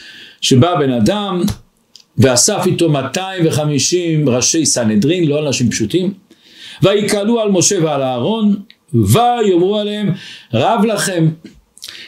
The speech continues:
כי כל העדה כולם קדושים ובתוכם השם. ומדוע תתנשאו על קהל השם?"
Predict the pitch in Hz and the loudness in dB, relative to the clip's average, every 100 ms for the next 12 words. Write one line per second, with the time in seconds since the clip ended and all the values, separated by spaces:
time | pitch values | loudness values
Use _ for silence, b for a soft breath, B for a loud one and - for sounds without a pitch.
0 | - - 117 - 233 269 240 208 180 135 | -2 2 2 2 2 2 0 0 2 0
1 | 226 220 180 175 196 202 - 165 151 - | 0 -2 2 2 2 -2 0 2 2 0
2 | 226 233 208 160 156 156 139 170 143 117 | 0 0 2 2 2 -2 -2 -2 -2 -2
3 | 104 80 69 - - - _ - B B | -4 -6 -10 -16 -16 -20 _ -20 B B
4 | B - 156 160 135 139 269 220 - 202 | B 2 4 4 2 2 2 0 0 0
5 | 190 185 170 - - 285 214 165 165 135 | 2 0 0 0 2 2 2 0 0 0
6 | 117 - | -2 -4